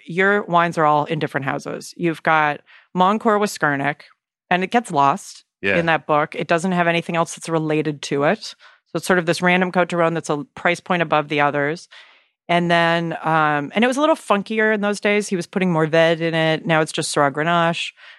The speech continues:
Speaker 1: Um, it had that ugly mustard capsule and that funky label.
Speaker 2: Yeah, it had a funky, like, heart thing on it.
Speaker 1: Exactly.
Speaker 2: I used to think it was, like, a different Chave. I'd be like, "Oh,
Speaker 1: Right.
Speaker 2: well,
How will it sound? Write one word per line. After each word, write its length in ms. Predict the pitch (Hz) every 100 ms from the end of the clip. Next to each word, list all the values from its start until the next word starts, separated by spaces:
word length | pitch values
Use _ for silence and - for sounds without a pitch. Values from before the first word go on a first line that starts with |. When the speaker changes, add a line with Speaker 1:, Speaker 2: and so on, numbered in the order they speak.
| _ _ _ -
Speaker 1:
Um, 560 | 170 165 160 151 147 _ _ _ _
it 100 | 175
had 200 | 165 170
that 160 | 160 151
ugly 300 | - 165 175
mustard 460 | 170 151 - 165 143
capsule 600 | - 160 - - 147 147
and 100 | 147
that 160 | 143 -
funky 560 | _ _ 160 - 165
label. 600 | 156 143 143 143 143 147 -
Speaker 2:
Yeah, 120 | 160
it 20 |
had 120 | 127
a 40 | 131
funky, 340 | - 156 143
like, 140 | 123 -
heart 320 | - 131 - _
thing 180 | 87 85
on 120 | 80
it. 120 | 78 -
Speaker 1:
Exactly. 680 | 165 - 143 131 - 127 - _ _ _
Speaker 2:
I 80 | 127
used 180 | 160 -
to 60 | 170
think 200 | 170 135
it 40 |
was, 160 | 113 107
like, 160 | 107
a 40 | 98
different 380 | 95 - 95
Chave. 440 | 82 101 90 - - - _
I'd 140 | 101 98
be 80 | 110
like, 220 | 107 107
"Oh, 120 | 170 165
Speaker 1:
Right. 140 | -
Speaker 2:
well, 60 | 113